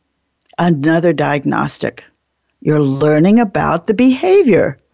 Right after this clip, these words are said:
You're learning about your culture. You're learning that people are afraid or they don't believe you. They don't take it seriously. Or maybe they don't think it's important,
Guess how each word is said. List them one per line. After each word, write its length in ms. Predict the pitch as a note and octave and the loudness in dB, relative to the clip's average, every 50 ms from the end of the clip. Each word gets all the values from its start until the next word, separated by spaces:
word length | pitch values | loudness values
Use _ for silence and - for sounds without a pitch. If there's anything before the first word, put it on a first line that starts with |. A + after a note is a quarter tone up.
| _ _ _ _ _ - - - - - | _ _ _ _ _ -20 -20 -18 -4 -2
You're 140 | A3 G#3+ | 0 2
learning 400 | F#3+ E3 D#3 C#3+ D3 E3 G#3+ B3 | 2 2 2 2 0 0 0 0
about 400 | C4+ A3 E3+ D#3+ D3+ D3+ F3 - - | 0 0 -2 -2 -2 -2 -2 -4 -2
your 120 | A3 A#3 A#3+ | -2 -2 -2
culture. 680 | - - D4 E4 F#4 - - - A3+ D3+ A2+ - - _ _ _ _ _ _ _ - | 0 -2 0 0 0 0 0 -2 -2 -2 -2 -4 -10 _ _ _ _ _ _ _ -4
You're 160 | C3 A3+ A3+ | 0 0 2
learning 420 | G3 D#3+ D3+ D#3 E3+ G#3 A#3 A#3+ | 2 2 2 2 2 0 0 0
that 320 | G3+ F#3 E3+ F#3 - _ _ | 0 0 -2 -2 -4 _ _
people 320 | - F3 D3 - D#3+ D#3 | -4 -4 -4 -2 -2 -2
are 140 | C#3 C3+ C3+ | -2 -2 -4
afraid 500 | C3+ - - A3+ A#3+ C4 C4+ C4 C4+ A#3+ | -6 -6 -2 0 0 2 2 2 2 2
or 120 | G#3 D3+ | 0 -2
they 120 | C3 C#3 C#3 | -2 -6 -8
don't 220 | C3 C#3+ C#3+ C#3 | -8 -10 -12 -12
believe 420 | - - C#3 F3 A3 A#3+ B3 A3 G#3+ | -12 -10 -4 -2 0 0 0 0 2
you. 400 | A#3+ A#3 A#3 A3+ A3 A3+ A3 - _ _ _ _ _ _ _ _ _ _ _ _ _ _ _ _ _ _ _ _ _ _ - | 2 4 4 4 4 2 -2 -8 _ _ _ _ _ _ _ _ _ _ _ _ _ _ _ _ _ _ _ _ _ _ -2
They 100 | D#3+ D#3 | -2 0
don't 160 | D#3 E3 D3+ | 0 0 -2
take 180 | D3+ D3 C3 C#3+ | -2 -4 -6 -6
it 120 | C#3 - | -8 -6
seriously. 1120 | - - C4 C4 B3+ B3+ B3+ A#3+ A#3 A#3 - - B3 G#3+ G3+ G3 F#3+ F#3+ F#3+ F#3+ F#3+ F3 _ _ _ _ _ _ _ _ _ _ _ _ _ _ _ _ _ _ _ _ _ _ - | -4 -2 2 2 4 4 4 2 2 0 -2 -2 0 2 2 2 2 2 0 0 -2 -8 _ _ _ _ _ _ _ _ _ _ _ _ _ _ _ _ _ _ _ _ _ _ -6
Or 100 | - F#3 | -6 -4
maybe 280 | E3 D3+ D3 C#3 E3+ E3+ | -2 0 0 0 2 2
they 100 | E3+ D#3 | 2 2
don't 180 | D3+ D#3 D3 | 0 0 -2
think 160 | - E3 C#3+ D3 | -2 -2 -2 -2
it's 120 | C#3 - | -4 -6
important, 800 | C3 C3+ - - G#3+ A3 A#3+ C4+ C#4 A#3 A3+ A3+ A3+ - - | -8 -10 -2 0 0 0 2 0 0 -2 -2 -2 -4 -8 -20